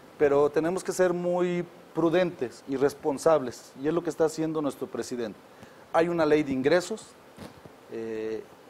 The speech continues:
el programa de austeridad republicana que nos va a permitir poder, poder avanzar en los programas sociales,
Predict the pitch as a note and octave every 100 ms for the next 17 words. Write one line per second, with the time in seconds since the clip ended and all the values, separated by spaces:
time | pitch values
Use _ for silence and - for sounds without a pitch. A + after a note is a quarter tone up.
0 | - - D3 C3 D3 C#3 D#3+ D#3+ C#3 C3
1 | C3+ B2+ B2 D3 D#3 - - - B2 -
2 | C3 B2+ A2 D3 E3 E3+ C3+ B2+ A2+ C#3+
3 | - D3+ C3 - C#3+ C#3+ C#3+ C3 C#3 -
4 | - C#3 D3+ D3 A#2+ C#3+ C#3+ C#3 A#2+ -
5 | B2 C#3 C#3+ B2 - C#3 D3+ F3+